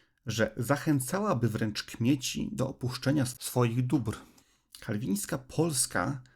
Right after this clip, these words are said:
miałaby zapewne szersze kontakty z kalwińskimi Niderlandami, gdzie idee handlu i produkcji dóbr było dużo bardziej rozwinięte i rozpowszechnione. Konstytucje,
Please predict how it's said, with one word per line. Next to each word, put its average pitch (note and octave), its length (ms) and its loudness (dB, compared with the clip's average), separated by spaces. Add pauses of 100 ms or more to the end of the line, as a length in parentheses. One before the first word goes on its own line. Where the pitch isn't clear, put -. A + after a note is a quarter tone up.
(160)
miałaby C#3+ 360 2
zapewne C3 500 0
szersze - 460 -2
kontakty B2+ 640 -2 (300)
z - 120 -14
kalwińskimi A2+ 880 0
Niderlandami, C3+ 920 2 (420)
gdzie C3 140 -10
idee - 220 -8
handlu C3 560 4
i B2+ 120 -6
produkcji A#2+ 560 0
dóbr C3 420 2 (400)
było C3 220 6
dużo C#3+ 720 2
bardziej A2+ 440 -2
rozwinięte A#2 640 2 (140)
i A#2+ 80 0
rozpowszechnione. B2+ 840 0 (920)
Konstytucje, B2+ 760 0